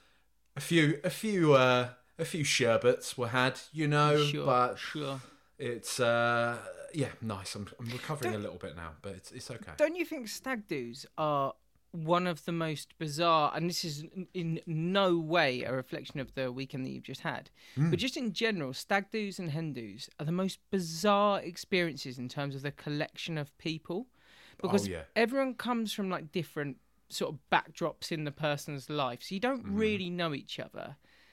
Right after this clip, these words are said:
Speaker 2: Then suddenly you're thrust into a situation where usually people have drunk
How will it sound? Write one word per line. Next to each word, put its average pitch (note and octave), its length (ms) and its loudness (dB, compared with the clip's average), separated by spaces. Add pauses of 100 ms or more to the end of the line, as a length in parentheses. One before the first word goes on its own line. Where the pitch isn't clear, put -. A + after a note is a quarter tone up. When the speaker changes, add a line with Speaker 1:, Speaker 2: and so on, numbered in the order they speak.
(140)
Speaker 2:
Then F3 160 2
suddenly F#3+ 560 0
you're C3+ 160 -4
thrust - 420 -8
into F3 220 -8
a D#3 40 -8
situation C#3+ 540 -6
where C3 80 -6
usually D3+ 600 -6
people C#3+ 340 -8
have B2+ 120 -8
drunk D3 300 -4